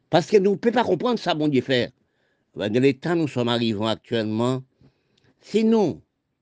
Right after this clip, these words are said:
continuons de tuer nous comme ça, les Blancs gagnent cent pour cent.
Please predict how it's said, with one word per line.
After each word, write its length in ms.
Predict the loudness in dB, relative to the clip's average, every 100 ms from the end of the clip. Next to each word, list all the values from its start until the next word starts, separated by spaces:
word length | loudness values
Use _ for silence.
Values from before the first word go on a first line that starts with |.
| _ _ _ _ _ _ _ _
continuons 380 | 2 2 4 2
de 60 | 2
tuer 320 | 0 4 4
nous 120 | 4
comme 140 | -6
ça, 320 | -4 -4 -4 -10 _ _ _ _ _ _ _ _ _ 0
les 180 | 2 4
Blancs 400 | 2 2 0 -8
gagnent 600 | -6 -2 0 2 0 -2 -10 _ _ _ _ _ _ _ _
cent 380 | -12 -4 2 2
pour 160 | 0 -4
cent. 300 | -6 -8